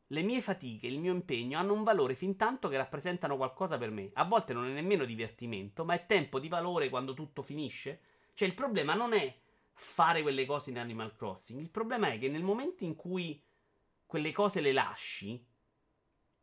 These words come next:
non rimane moltissimo. Questo è il discorso, perché anch'io sono d'accordo, se ti diverti, sti cazzi, cioè, va bene tutto. Se la gente gioca a Destiny mille ore, tipo Stone, gioca a Destiny centomila ore e si diverte, va tutto bene. Il problema è che a volte Stone,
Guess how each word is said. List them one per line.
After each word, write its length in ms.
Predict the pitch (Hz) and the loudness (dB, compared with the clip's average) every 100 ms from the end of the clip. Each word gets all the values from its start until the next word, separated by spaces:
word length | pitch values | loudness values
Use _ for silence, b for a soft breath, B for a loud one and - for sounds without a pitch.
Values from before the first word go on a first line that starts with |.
| _ _ _ _ _ - | _ _ _ _ _ 2
non 160 | 165 | 6
rimane 340 | 226 240 294 262 | 6 4 0 2
moltissimo. 1120 | 175 175 127 - 160 - - 127 120 117 - _ | 2 0 -2 -8 -10 -10 -10 -6 -6 -8 -12 _
Questo 280 | - 226 160 | -2 -2 -2
è 20 | |
il 60 | 135 | -8
discorso, 460 | 127 - 131 - | -6 -2 -2 -2
perché 280 | 147 170 220 | -10 -6 -2
anch'io 260 | 240 - 202 | -2 0 -2
sono 160 | 160 | 0
d'accordo, 360 | 143 - 135 117 | -4 -2 -4 -4
se 160 | 139 | -6
ti 120 | - 185 | -6 -4
diverti, 640 | 170 139 104 - 104 107 _ _ _ _ _ _ _ _ - | 2 2 0 -8 -12 -12 _ _ _ _ _ _ _ _ -18
sti 160 | - | -6
cazzi, 420 | - 139 101 - | 2 2 0 -10
cioè, 160 | 104 117 | -6 -6
va 80 | 104 | -4
bene 240 | 113 123 | -2 -2
tutto. 320 | 131 156 - | -2 -6 -6
Se 80 | 110 | -2
la 140 | 123 131 | -2 0
gente 320 | 180 180 139 | 0 0 0
gioca 240 | 139 147 | 2 2
a 20 | |
Destiny 320 | 139 147 - 139 | 2 2 -2 -2
mille 200 | 131 139 | 2 2
ore, 160 | 135 | 2
tipo 180 | 139 151 | 0 -4
Stone, 500 | - 147 110 107 113 | -2 0 0 -2 -2
gioca 220 | 156 147 | -2 0
a 20 | |
Destiny 340 | 139 170 - 147 | 0 -2 -2 -4
centomila 380 | 147 139 139 151 | -4 -2 -2 -2
ore 80 | |
e 40 | 139 | -4
si 100 | 131 | -4
diverte, 300 | 131 113 - | -2 -2 -2
va 100 | 113 | -6
tutto 260 | 165 - | -8 -8
bene. 400 | 104 135 117 101 - b b | -6 -4 -4 -6 -12 b b
Il 140 | b 208 | b 0
problema 320 | 254 214 151 | 0 2 2
è 40 | |
che 60 | 156 | 2
a 100 | 185 | 0
volte 320 | 160 113 - | 0 -2 -4
Stone, 680 | 131 - 123 104 104 113 | -8 -4 -4 -2 -4 -4